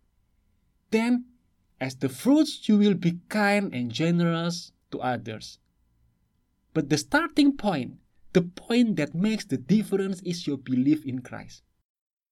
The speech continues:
If you believe in him, you will have eternal life. But if you do not believe in him, you will perish.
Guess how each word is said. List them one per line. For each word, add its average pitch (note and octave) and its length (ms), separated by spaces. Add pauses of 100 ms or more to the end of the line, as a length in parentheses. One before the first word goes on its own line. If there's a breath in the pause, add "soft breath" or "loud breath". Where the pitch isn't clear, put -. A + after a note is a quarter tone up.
(160)
If F3 200
you D#3+ 100
believe F3+ 460
in A3 160
him, G#3 420
you G#3+ 480
will G#3+ 240
have F#3+ 300
eternal D#3+ 500
life. A#2 320 (800)
But E3+ 200
if F#3 200
you F3 80
do E3 160
not G3 280
believe G#3 300
in F#3 140
him, F#3 320
you A3+ 340
will G#3+ 260
perish. G3 540